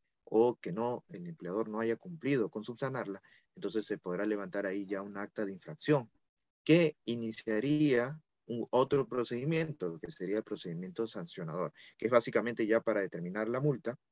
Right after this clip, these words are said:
a imponer, ¿no? Y esto se determinaría ya con una resolución de sanción. Entonces,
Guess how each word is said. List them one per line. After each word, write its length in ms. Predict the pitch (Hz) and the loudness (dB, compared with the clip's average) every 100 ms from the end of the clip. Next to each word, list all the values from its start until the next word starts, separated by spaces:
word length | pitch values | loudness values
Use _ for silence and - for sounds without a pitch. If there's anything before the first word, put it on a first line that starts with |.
| _ _ | _ _
a 140 | 101 101 | -10 -8
imponer, 440 | 92 92 95 - _ _ | -4 -2 -2 -4 _ _
¿no? 180 | 95 139 - - - | -8 -8 -12 -16 0
Y 80 | 208 | 0
esto 180 | 220 | 0
se 100 | 117 | 0
determinaría 540 | 104 87 92 95 98 107 | 0 0 -4 -2 0 2
ya 140 | 107 | 0
con 140 | 101 104 | -2 -8
una 160 | 101 | -8
resolución 600 | 101 95 82 82 - 85 - _ _ _ _ | -8 -8 -10 -10 -8 -10 -12 _ _ _ _
de 120 | 90 90 | -8 -8
sanción. 420 | 87 - 101 78 _ _ _ - - - - | -10 -4 -4 -4 _ _ _ -16 -16 -16 -4
Entonces, 600 | 117 160 143 110 98 | 2 6 4 2 -10